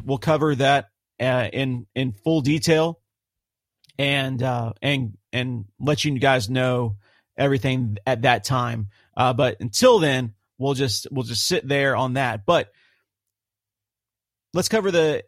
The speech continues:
the day, because this day was, I'm gonna say, a monumental day for Jordan and family, uh, because I woke up early and I was able to secure a virtual queue for Cosmic Rewind.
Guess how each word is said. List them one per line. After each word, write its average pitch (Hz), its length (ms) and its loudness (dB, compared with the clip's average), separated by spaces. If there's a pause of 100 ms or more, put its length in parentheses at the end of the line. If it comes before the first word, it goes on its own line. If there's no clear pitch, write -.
the 131 200 -6
day, 135 540 0 (240)
because 127 320 -4
this 143 180 -4
day 139 380 0
was, 117 560 -6 (680)
I'm 165 80 -4
gonna 175 100 -2
say, 139 200 -2
a 127 60 0
monumental 123 500 -4
day 113 520 -6
for 117 440 -6
Jordan 117 400 -4
and 107 180 -6
family, 107 520 -4 (580)
uh, 110 320 0
because 131 760 2 (1900)
I 139 100 2
woke 151 220 4
up 170 160 2
early 175 400 0 (1200)
and 127 380 0
I 117 100 0
was 127 140 0
able 127 160 0
to 117 60 -6
secure 135 380 -2
a 127 60 -4
virtual 127 280 -4
queue 127 280 -4
for - 140 -10
Cosmic 120 400 -6
Rewind. 110 480 -2